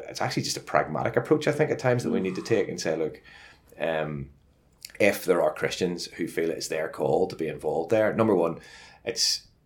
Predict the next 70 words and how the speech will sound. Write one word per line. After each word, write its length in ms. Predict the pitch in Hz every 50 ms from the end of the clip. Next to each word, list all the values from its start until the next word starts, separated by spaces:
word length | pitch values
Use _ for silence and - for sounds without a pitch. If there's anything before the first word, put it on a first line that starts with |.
| _ _ _
you 120 | - 90
know, 200 | 82 78 78 78 -
I 60 | 95
can 140 | - 110 98
have 100 | 104 104
a 60 | 101
political 400 | 92 95 95 90 85 85 - 80
opinion, 380 | 78 - - 85 85 107 117 107
but 140 | 92 95 90
when 140 | 92 90 87
you 60 | 85
start 240 | - - 104 101 98
then 160 | 98 87 90
questioning 460 | - - 92 87 - - 85 82 80
somebody 300 | - 85 85 82 80 82
else's 280 | 78 - - 87 82 -
call, 480 | - 95 82 85 98 110 113 110 - _ _ _ _ _ _ _
you 80 | 101 92
know, 80 | 90
a 240 | 92 95 - - 120
lot 100 | 120 131
of 60 | 135
the 60 | 117
time 120 | 110 101 95
people 200 | 101 - - -
do 160 | - 151 147
feel 200 | - - 165 170
a 40 | 160
call 260 | - - 175 - 170
to 60 | 165
be 80 | 156 156
involved 380 | 151 139 143 147 147 151 151
in 60 | 156 151
things 260 | - 151 147 135 123
that 100 | 120 104
they 80 | 113
don't 200 | 110 117 117 110
agree 280 | 101 - 101 95 95 110
with 160 | 123 123 117
everything 360 | 98 95 117 139 135 127 107
about 280 | 95 90 - 98 - -
them, 120 | 135 139
but 120 | 131 - -
they 100 | 98 95
feel 240 | - - 101 90 90
a 40 |
call 280 | - - 95 90 85 -
to 80 | - -
be 100 | 80 82
involved. 440 | 82 80 - 90 98 110 117 117
So 160 | - 104 87 - - - - - _
number 160 | 123 123 123
one, 200 | 113 90 90 85
who 140 | 87 92 95
am 80 | 90 90
I 100 | 87 85
to 80 | 87
question 580 | 90 - 90 87 87 - - 107 92 90 90 - - _ - - - _ _ _
how 120 | - 92
God 240 | 87 - 92 87 90
might 160 | 87 85 -
call 220 | - - 85 80
somebody 240 | - - 87 78 80 80
else 140 | - - -
to 80 | 98
be 80 | 95 98
involved 480 | 95 95 - 104 104 104 110 - - 95
in 80 | 92
a 60 | 92
certain 420 | - - 92 80 - 85 85 -